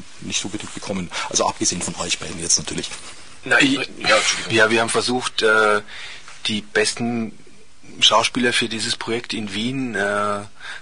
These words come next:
Speaker 3: zusammenzutrommeln. Das ist eh nicht so leicht, weil wir, äh, natürlich angewiesen sind auf Leute, die gerade frei haben oder sich frei nehmen können von irgendwelchen Proben, weil ernsthaft kann man ja niemandem sagen, „Nimm dir mal drei Wochen frei“,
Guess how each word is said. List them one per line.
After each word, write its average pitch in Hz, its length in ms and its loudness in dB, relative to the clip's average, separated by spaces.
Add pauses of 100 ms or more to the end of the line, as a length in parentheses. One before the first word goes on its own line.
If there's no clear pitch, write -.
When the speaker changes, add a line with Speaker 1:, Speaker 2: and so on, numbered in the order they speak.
(140)
Speaker 3:
zusammenzutrommeln. 110 840 2
Das 113 200 -2
ist 113 120 -2
eh 107 160 -2
nicht 147 160 -2
so 110 80 -2
leicht, 101 520 0 (480)
weil 101 280 0
wir, 104 480 2 (1080)
äh, - 120 2
natürlich 113 440 0
angewiesen 110 440 -2
sind 104 300 -2
auf 101 220 2
Leute, 104 360 0
die 107 180 -2
gerade 101 380 2
frei 127 600 2 (280)
haben 135 520 2
oder 110 460 0 (520)
sich 110 240 0
frei 104 220 2
nehmen 127 200 -2
können 123 220 -4
von 113 200 -6
irgendwelchen 117 440 -4
Proben, 143 420 0
weil 107 320 0
ernsthaft 107 480 0
kann 110 160 -4
man 110 140 -6
ja 110 100 -4
niemandem 110 400 -6
sagen, 107 240 0
„Nimm 110 160 -6
dir 113 100 -4
mal 107 140 -2
drei 101 220 -2
Wochen 104 240 -4
frei“, 101 400 -2